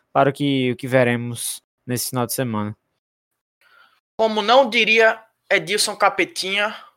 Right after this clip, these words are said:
Speaker 2: concordo, craque. Eu acredito que o United
Speaker 1: <laughs>
Speaker 2: vá estrear com vitória no próximo sábado, dia dezenove.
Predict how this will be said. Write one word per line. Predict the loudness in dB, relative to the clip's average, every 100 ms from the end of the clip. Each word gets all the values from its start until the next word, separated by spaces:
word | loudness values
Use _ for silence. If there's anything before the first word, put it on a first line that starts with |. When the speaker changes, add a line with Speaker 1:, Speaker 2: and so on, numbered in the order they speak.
| _ -8
Speaker 2:
concordo, | -8 0 2 2 0
craque. | -2 2 4 2 -6 -16 _
Eu | -12
acredito | -4 -2 -2
que | -8
o | -2
United | -2 -2 -10 -16 -18 -8
Speaker 1:
<laughs> | -2 -2 -2 -10 0
Speaker 2:
vá | 4 4 2 -8 -12 -10 -8 -8 -10 -4
estrear | 0 2 4 2 0
com | -6
vitória | -6 0 2 4 2
no | -4
próximo | -4 -6 -6
sábado, | -4 0 0 0
dia | -6
dezenove. | -6 -4 -2 2 2 0 -10